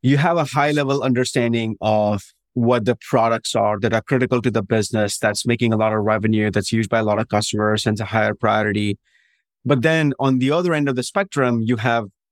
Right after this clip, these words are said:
hundreds of thousands of code repos, thousands of containers, and A W S assets. How do you bridge that gap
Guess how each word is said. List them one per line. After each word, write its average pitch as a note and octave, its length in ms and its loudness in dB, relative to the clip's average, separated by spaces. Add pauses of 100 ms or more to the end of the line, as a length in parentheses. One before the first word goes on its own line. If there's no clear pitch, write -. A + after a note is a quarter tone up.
(300)
hundreds C#3 360 2
of B2 140 0
thousands C3 440 0
of A#2+ 160 -2
code B2+ 220 0
repos, A#2+ 480 0
thousands B2 380 0
of A#2 120 -2
containers, A#2+ 680 0
and A2+ 140 -2
A A2 100 -4
W A2 220 0
S G#2+ 120 -2
assets. - 500 -4 (440)
How G#3 100 2
do C#4 60 4
you C#4 100 2
bridge D#3 240 0
that B2+ 180 0
gap C3 280 -2